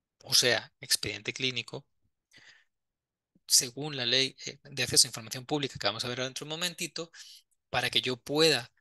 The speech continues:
dar fe de que esa información es la que es, tiene que estar firmada, cer-, con firma certificada, ¿ok? No puede usarse la firma simple.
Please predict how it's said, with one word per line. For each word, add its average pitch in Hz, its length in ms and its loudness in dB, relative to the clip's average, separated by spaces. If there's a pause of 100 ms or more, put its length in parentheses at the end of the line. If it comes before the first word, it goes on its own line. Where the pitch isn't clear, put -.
(120)
dar 123 200 2
fe - 540 4
de 117 240 -8
que 113 220 2
esa 131 160 4
información 135 680 -2 (760)
es - 480 6
la 117 180 0
que 127 220 2
es, - 180 4
tiene 120 160 -6
que 113 60 -4
estar 123 160 -6
firmada, 131 500 -2 (140)
cer-, - 420 0 (140)
con 131 160 -4
firma 147 260 -2
certificada, - 1300 -4 (380)
¿ok? 127 160 -4 (1200)
No 120 160 -8
puede 131 140 0
usarse 131 280 4
la 123 80 -2
firma 113 240 -10
simple. - 360 0